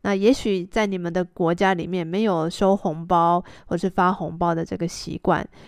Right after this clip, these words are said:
也许你们是送礼物。那我也很好奇，你会比较喜欢收到礼物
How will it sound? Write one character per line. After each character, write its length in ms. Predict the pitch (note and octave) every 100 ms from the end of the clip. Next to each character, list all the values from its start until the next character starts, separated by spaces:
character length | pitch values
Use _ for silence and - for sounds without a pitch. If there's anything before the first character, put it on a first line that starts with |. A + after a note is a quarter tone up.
| -
也 140 | - F#3
许 200 | - F3
你 80 | F#3+
们 200 | F#3+ F#3+
是 200 | G3+ F#3+
送 320 | - D4+ G#3+
礼 140 | -
物。 240 | A3 G3 - _ _ _ _ -
那 220 | F#3 E3+
我 140 | F#3
也 160 | G#3 A3
很 180 | A3+ F#3+
好 220 | A#3 A3+
奇， 340 | - F#3 F3+ - - - _ _
你 300 | F3+ F3+ E3+
会 120 | A#3
比 120 | G3
较 120 | F3+ G#3+
喜 200 | G#3 F3
欢 120 | G3
收 220 | G#3+ B3+
到 140 | C#4+
礼 240 | A#3+ F#3+ G3
物 280 | D4 A3+